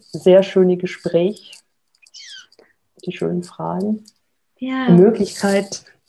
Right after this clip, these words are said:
Speaker 1: Hat mich sehr gefreut, war so ein Lichtblick heute.
Speaker 2: <laughs> Ja, ich denk, das ist, wir reden immer von Vernetzen und, ähm, das kann auch eine Form der Vernetzung sein,
Speaker 1: Ja.
Speaker 2: dass wir uns einfach an,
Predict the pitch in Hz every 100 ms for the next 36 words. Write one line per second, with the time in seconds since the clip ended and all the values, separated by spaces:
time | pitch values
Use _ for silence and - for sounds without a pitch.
0 | - - 185 175 185 190 190 - - 175
1 | 214 - 180 - 180 262 - - 170 -
2 | 175 185 240 254 - - - 180 - -
3 | - 370 226 - _ 277 - _ _ _
4 | - - 247 285 339 320 269 269 - 254
5 | 262 285 262 _ _ _ 254 254 311 330
6 | 254 254 262 247 240 233 240 220 214 240
7 | - - 202 - - - 220 226 220 226
8 | - 233 226 226 226 233 226 233 _ _
9 | _ _ _ _ _ 220 - - 269 269
10 | 254 240 214 208 214 196 208 202 208 202
11 | 202 - 226 208 214 202 185 170 _ 208
12 | 208 202 202 202 233 233 214